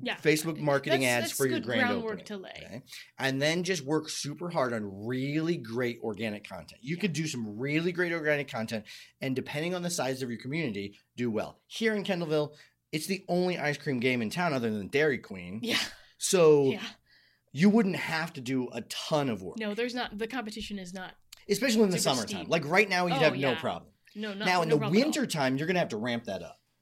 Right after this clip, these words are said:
Speaker 1: Yeah, we didn't tackle that side of things.
Speaker 2: I don't think we have time today to. Um,
Speaker 1: You
Speaker 2: maybe
Speaker 1: mean
Speaker 2: we'll,
Speaker 1: you,
Speaker 2: we'll
Speaker 1: you don't have
Speaker 2: maybe we'll, <laughs> we will later.
Speaker 1: You have too much to say on the subject.
Speaker 2: Well, I, no, I just think,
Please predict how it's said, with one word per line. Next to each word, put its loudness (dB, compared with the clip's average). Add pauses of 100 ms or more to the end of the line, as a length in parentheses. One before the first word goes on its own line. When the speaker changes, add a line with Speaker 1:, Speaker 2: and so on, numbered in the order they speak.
(460)
Speaker 1:
Yeah, -8
we -4
didn't -8
tackle -10
that -12
side -18
of -20
things. -20 (280)
Speaker 2:
I 4
don't 2
think -4
we 2
have 0
time -6
today 0
to. -12
Um, 2 (200)
Speaker 1:
You -4
Speaker 2:
maybe 2
Speaker 1:
mean 0
Speaker 2:
we'll, 6
Speaker 1:
you, 6 (100)
Speaker 2:
we'll -2
Speaker 1:
you 0
don't 0
have -6 (160)
Speaker 2:
maybe 0
we'll, 4 (120)
<laughs> -6
we 4
will 2
later. 0 (100)
Speaker 1:
You -6
have -6
too -12
much -14
to -14
say -12
on -20
the -20
subject. -20
Speaker 2:
Well, 4
I, 6
no, 0
I 2
just -2
think, 0